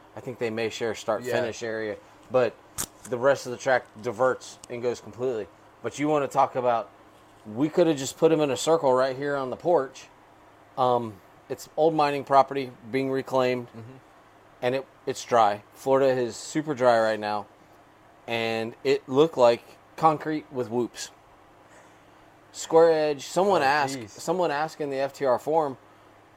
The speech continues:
Speaker 1: "Where do you practice stuff like this?" And I was like, "California."
Speaker 2: Yeah,
Speaker 1: Like,
Speaker 2: there,
Speaker 1: there,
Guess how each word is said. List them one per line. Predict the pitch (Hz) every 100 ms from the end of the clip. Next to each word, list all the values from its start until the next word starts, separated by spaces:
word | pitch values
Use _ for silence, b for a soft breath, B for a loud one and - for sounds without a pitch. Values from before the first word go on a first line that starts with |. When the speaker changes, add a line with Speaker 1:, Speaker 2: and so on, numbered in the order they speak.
| _
Speaker 1:
"Where | 110 156
do |
you | 208
practice | - 123 151 -
stuff | - 113
like | 110 98
this?" | 101 120
And |
I | 117
was |
like, | 113 104
"California." | 123 127 131 151 123 82 - - - _ _ -
Speaker 2:
Yeah, | 120 117 -
Speaker 1:
Like, | 123 127
Speaker 2:
there, | 127
Speaker 1:
there, | 143 147